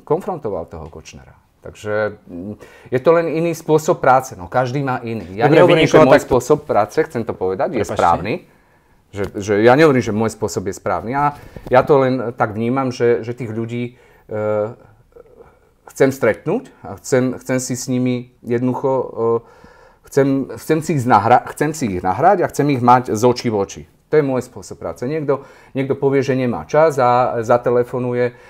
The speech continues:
Speaker 1: a má stanovisko. Áno, aj to je, to je, akože splnili sme si novinárskú úlohu. Hej.
Speaker 2: Mne len nedáva zmysel, prečo by sa taký človek, ktorý je naozaj podozrivý z, zo závažnej trestnej činnosti, ešte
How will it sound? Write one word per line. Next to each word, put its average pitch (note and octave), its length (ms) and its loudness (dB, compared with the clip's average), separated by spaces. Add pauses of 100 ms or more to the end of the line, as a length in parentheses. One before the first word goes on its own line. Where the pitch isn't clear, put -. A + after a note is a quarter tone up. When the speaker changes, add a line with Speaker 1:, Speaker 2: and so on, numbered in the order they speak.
(100)
Speaker 1:
a G#2 400 2
má A#2 240 4
stanovisko. F2 680 -6 (280)
Áno, F2+ 360 -2 (240)
aj C3 200 0
to C#3 80 0
je, G2+ 120 2 (360)
to - 160 -6
je, G#2+ 60 0 (340)
akože G2+ 400 -8
splnili A#2 480 -2
sme G2+ 160 -10
si G#2 160 -12
novinárskú F#2+ 760 -10 (200)
úlohu. E2+ 400 -10 (480)
Hej. G#2 320 -10 (200)
Speaker 2:
Mne B2 240 -2
len B2 80 0
nedáva F3+ 240 0
zmysel, C3 400 -2
prečo - 320 -4
by A#2 80 -2
sa - 160 -12
taký A#2 240 -6
človek, A#2+ 640 -2
ktorý G#2+ 400 -4
je G#2 140 -2 (180)
naozaj G#2 640 -8
podozrivý A#2 560 -2
z, G#2 320 -4
zo G2+ 80 -10
závažnej G#2+ 480 -2
trestnej A2+ 400 -6
činnosti, A2+ 640 -8 (320)
ešte A#2+ 640 0